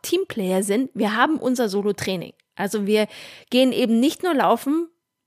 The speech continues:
wenn wir irgendwie im Team dann trainieren, sondern es gibt eben auch ein Verständnis davon, jetzt zum Beispiel im Sport,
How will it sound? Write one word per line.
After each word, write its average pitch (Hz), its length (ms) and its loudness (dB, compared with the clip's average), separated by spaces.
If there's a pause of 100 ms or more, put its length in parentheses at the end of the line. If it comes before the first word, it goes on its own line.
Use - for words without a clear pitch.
(240)
wenn 202 280 0
wir 208 160 2
irgendwie 196 400 0
im 220 200 0
Team 285 380 2
dann 233 240 0
trainieren, 247 560 -2
sondern 233 480 0
es - 200 -6
gibt 240 200 -2
eben 247 260 2
auch - 280 2
ein 277 60 -4
Verständnis 311 520 0
davon, 220 400 -2
jetzt 226 200 -4
zum 233 100 -4
Beispiel 208 260 -6
im 220 80 -4
Sport, - 460 -4